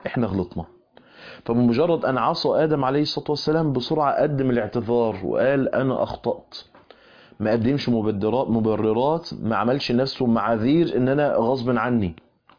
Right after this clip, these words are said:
لا، لا، خالص. ما قالش: "يا رب، أصل أنا كنت أرجو الخلد". ما قالش: "يا رب، أنا كنت عايز أخلد في، في الجنة".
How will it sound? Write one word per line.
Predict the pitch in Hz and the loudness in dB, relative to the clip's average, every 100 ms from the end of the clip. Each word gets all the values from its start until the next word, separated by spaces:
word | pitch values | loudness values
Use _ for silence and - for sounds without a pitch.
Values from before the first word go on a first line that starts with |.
| _ | _
لا، | 120 127 | -2 0
لا، | 92 - | -2 -2
خالص. | 123 92 - - - _ - - - 117 | 0 0 -2 -8 -10 _ -20 -18 -8 0
ما | 127 | 2
قالش: | 160 - | 2 2
"يا | 147 | 0
رب، | 160 143 | 2 0
أصل | 139 151 | 0 0
أنا | |
كنت | 160 147 127 139 | 0 -2 -2 0
أرجو | - 147 165 139 | 0 2 2 2
الخلد". | 123 151 156 120 92 - - _ _ _ _ _ _ - | 2 2 0 0 -6 -12 -20 _ _ _ _ _ _ -2
ما | 117 113 | 2 4
قالش: | 156 - | 2 2
"يا | 143 | 0
رب، | 151 | 2
أنا | 143 | 0
كنت | 127 127 | 0 0
عايز | 151 139 123 | 2 0 0
أخلد | 104 - 117 143 156 120 104 | 0 0 0 2 2 2 0
في، | - 98 90 | -4 -4 0
في | 117 | 0
الجنة". | 107 131 127 87 | 0 0 0 -2